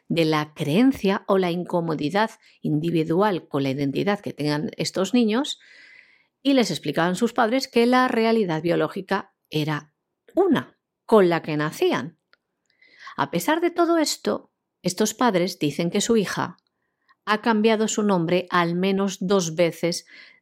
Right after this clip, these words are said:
desde el mes de diciembre del año dos mil veinte,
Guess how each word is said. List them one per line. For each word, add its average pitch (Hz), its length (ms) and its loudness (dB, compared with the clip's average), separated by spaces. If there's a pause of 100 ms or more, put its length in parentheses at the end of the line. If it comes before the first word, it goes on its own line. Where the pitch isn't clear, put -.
(100)
desde 214 580 0
el 156 120 0
mes 170 220 0
de 165 80 2
diciembre 160 500 0
del 143 100 -2
año 160 360 0
dos 151 340 -2
mil 170 340 0
veinte, 139 600 -4